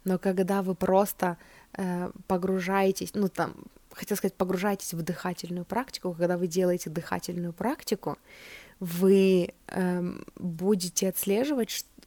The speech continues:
ну, чётче вот эти сигналы, что вот это мой ум,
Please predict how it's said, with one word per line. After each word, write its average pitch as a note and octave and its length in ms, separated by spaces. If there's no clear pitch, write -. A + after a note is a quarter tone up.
ну, G3 400
чётче - 640
вот F3+ 280
эти F#3+ 200
сигналы, F3 580
что E3+ 420
вот F#3+ 280
это G3+ 200
мой E3+ 280
ум, E3+ 360